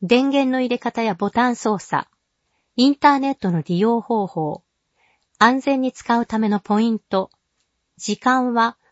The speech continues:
午前九時三十分から十一時三十分。二、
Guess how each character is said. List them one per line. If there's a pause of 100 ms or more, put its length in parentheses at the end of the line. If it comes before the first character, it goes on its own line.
午
前
九
時
三
十
分
か
ら (180)
十
一
時
三
十 (140)
分。 (1000)
二、